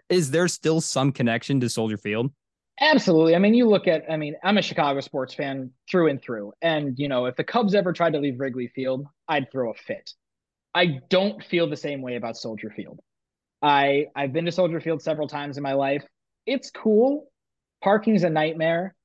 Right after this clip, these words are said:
Speaker 2: It's, you know, not the nicest facility. I mean, it, it does the trick. You can play football in it.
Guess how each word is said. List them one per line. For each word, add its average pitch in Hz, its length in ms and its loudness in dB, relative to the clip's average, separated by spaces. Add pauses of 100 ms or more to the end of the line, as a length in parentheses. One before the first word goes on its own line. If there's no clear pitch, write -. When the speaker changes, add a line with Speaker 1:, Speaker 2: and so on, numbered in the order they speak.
(360)
Speaker 2:
It's, - 640 -8 (120)
you 165 100 -2
know, 143 240 0
not 147 340 -2
the 185 80 2
nicest 139 560 -2
facility. 135 680 -2
I 127 160 -8
mean, 123 200 -4
it, 123 140 -2
it 127 220 -4
does 147 200 4
the 131 100 -2
trick. 151 300 -2
You 135 60 -2
can 120 140 -6
play 135 260 -2
football 113 420 -4
in 110 100 -14
it. 127 100 -14